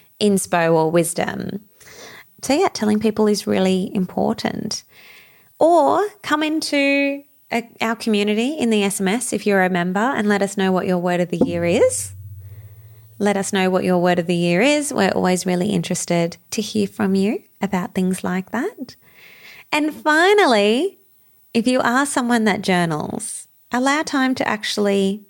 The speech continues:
just free write, to journal on the word. Or if you are a creative,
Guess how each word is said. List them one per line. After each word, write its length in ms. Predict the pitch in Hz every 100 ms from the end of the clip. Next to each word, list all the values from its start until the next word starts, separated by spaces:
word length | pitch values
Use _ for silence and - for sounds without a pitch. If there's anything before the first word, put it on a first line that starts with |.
| -
just 400 | 202 196 - -
free 340 | - - 190 196
write, 400 | 180 170 - -
to 100 | 185
journal 520 | 175 185 190 180 180
on 180 | - 170
the 60 |
word. 560 | 165 165 165 165 170 - - - - - - -
Or 140 | 190
if 180 | 180 208
you 160 | 202 -
are 300 | 196 202 208
a 60 |
creative, 880 | 208 - 190 175 175 185 - - -